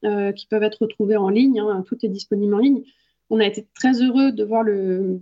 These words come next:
voilà, le retentissement de cette initiative en France, mais aussi à l'étranger. C'est-à-dire qu'elle a circulé, euh,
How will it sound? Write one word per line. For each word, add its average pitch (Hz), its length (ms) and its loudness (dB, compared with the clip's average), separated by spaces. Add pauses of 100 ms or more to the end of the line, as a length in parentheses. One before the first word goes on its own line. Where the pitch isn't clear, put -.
voilà, 208 240 0
le 196 120 -2
retentissement 254 800 0
de 208 80 -2
cette 220 260 -4
initiative 214 640 -2 (400)
en 233 140 4
France, 311 440 0
mais 226 120 2
aussi 226 200 0
à 262 60 2
l'étranger. 240 440 -2 (100)
C'est-à-dire 214 320 -4
qu'elle 208 140 0
a 190 60 0
circulé, 202 640 0
euh, 185 140 0